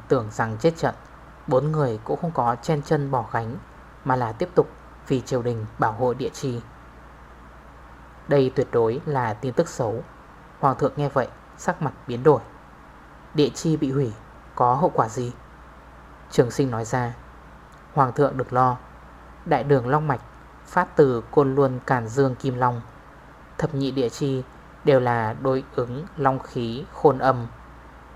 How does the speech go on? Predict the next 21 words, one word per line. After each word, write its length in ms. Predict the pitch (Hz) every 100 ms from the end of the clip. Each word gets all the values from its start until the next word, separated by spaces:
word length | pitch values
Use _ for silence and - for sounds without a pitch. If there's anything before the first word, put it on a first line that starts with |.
| -
thiếu 160 | 151 135
mất 400 | 175 196 - 135
mấy 160 | 123
địa 140 | 156 123
chi 300 | - 135 123 - - -
đối 120 | 135
với 120 | 131
Kim 260 | - 151 135
Long 240 | 123 120 - -
không 200 | - 147
có 320 | 135 113 117 -
ảnh 140 | 120
hưởng 200 | 110 123 107
quá 140 | - 107
lớn." 280 | 110 107 123 - - - - - - - - - - - - - - - - -
"Việc 220 | 151 143 131
này 220 | 120 117
không 220 | - 156
phải 160 | 147 117
chuyện 200 | 131 123
đùa, 220 | 120